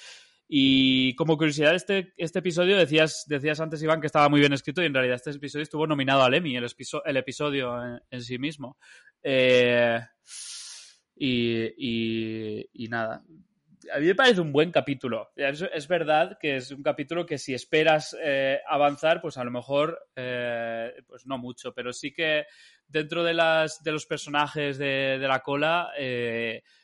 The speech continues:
esta, esta historia es como más interesante, está más pegado a la isla. Eh, no sé, ¿qué os pareció a vosotros?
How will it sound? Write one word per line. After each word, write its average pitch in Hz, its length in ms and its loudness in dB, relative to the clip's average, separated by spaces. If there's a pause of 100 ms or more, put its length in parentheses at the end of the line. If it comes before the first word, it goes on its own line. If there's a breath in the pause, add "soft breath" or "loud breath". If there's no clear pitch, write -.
(100)
esta, 139 440 0 (140)
esta 135 280 -6
historia 139 380 -2
es 135 60 -6
como 135 300 -14 (520)
más 131 160 -8
interesante, 135 440 -8
está 139 160 -6
más 131 200 -10
pegado 120 340 0
a - 20 2
la 113 140 2
isla. 165 400 -2 (500 loud breath)
Eh, 123 460 -2
no 131 100 -6
sé, 123 120 -8
¿qué - 100 -10
os 123 40 -10
pareció 135 280 4
a - 20 4
vosotros? 120 440 -6